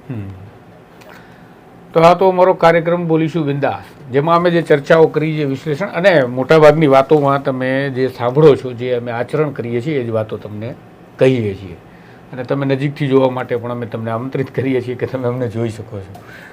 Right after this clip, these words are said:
કારણ કે ઘણા કિસ્સાઓમાં એવું બને છે કે શિખામણ આપવી અને વાત કરી અને છૂટી જવું અલગ હોય છે, અમે પણ સમજીએ છીએ.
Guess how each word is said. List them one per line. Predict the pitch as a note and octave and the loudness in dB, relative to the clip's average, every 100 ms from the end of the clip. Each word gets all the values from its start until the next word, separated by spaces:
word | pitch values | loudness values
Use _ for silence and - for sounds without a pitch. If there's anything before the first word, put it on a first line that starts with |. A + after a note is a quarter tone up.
| - | -2
કારણ | D3+ F3 | 0 0
કે | E3+ F3+ E3 | 0 0 0
ઘણા | D#3 D#3 | 0 0
કિસ્સાઓમાં | D#3 - D#3+ D#3+ | -2 -2 0 4
એવું | D3+ D#3 | 4 4
બને | C#3+ C3+ | 0 0
છે | D#3+ | -4
કે | D#3+ E3 | -8 -10
શિખામણ | C#3+ D3+ D3+ D3+ | -8 -4 -2 0
આપવી | C#3+ C#3+ D3+ D3 C#3 | -2 -2 -4 -2 -2
અને | C3 | -2
વાત | C3 B2+ | -4 -4
કરી | - D#3+ | -6 -4
અને | C3 | -4
છૂટી | A#2 C3 D3+ C#3 | -6 -10 -6 -2
જવું | C#3 C3+ | 2 2
અલગ | F3 | 2
હોય | D3+ | 0
છે, | C#3 C3 | 0 -2
અમે | C3 | -2
પણ | B2+ A#2 | -4 -6
સમજીએ | B2 A2+ G#2 G2+ G#2 | -6 -8 -10 -12 -10
છીએ. | E3+ | -12